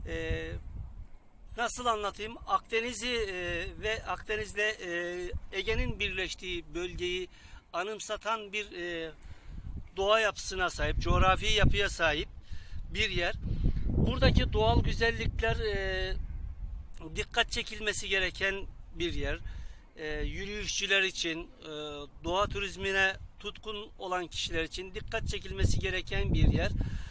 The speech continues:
Böyle bir günde çıkarak bu zirveye, e, şanlı bayrağımızı da dikip dalgalandırarak, e, bu bölgenin de coğrafi, e, ve doğal güzelliğini, e, göstermek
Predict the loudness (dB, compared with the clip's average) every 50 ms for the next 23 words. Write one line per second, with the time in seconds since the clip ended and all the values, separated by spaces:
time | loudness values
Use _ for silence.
0 | -2 0 2 2 2 6 8 8 8 10 8 6 6 8 8 10 10 10 8 8
1 | 8 8 10 10 8 8 8 6 4 4 2 0 -2 -8 -16 -16 -16 -14 -14 -10
2 | -8 -8 -8 -6 -6 -6 -6 -2 0 0 0 2 2 0 -2 -2 -4 -2 -2 0
3 | 0 0 0 0 0 0 0 0 0 0 0 2 4 4 4 6 4 2 2 0
4 | -2 -6 -6 -4 -4 -4 -4 -4 -6 -6 -8 -10 -10 -6 -2 0 0 0 2 2
5 | 2 2 2 2 0 2 4 4 6 6 6 4 2 -2 -8 -6 -6 -6 -6 -6
6 | -6 -4 -2 -2 0 0 0 -2 -4 -4 -6 -6 2 4 4 4 6 4 2 2
7 | 2 0 -2 -2 -2 -2 -2 -4 -6 -4 -2 -2 0 0 -2 -2 -2 -2 -4 -4
8 | -4 -4 -6 -12 _ -20 -20 -20 -20 -20 -16 -12 -8 -6 -4 -4 -4 -4 -4 -6
9 | -4 -2 0 2 4 4 4 2 0 -4 -4 0 0 0 0 0 -2 -2 -2 -2
10 | 0 -2 -2 -4 -4 -8 _ _ -20 -20 -20 _ _ -12 -8 -6 -6 -6 -6 -6
11 | -4 -4 -4 -4 -2 0 2 2 2 2 2 0 0 -2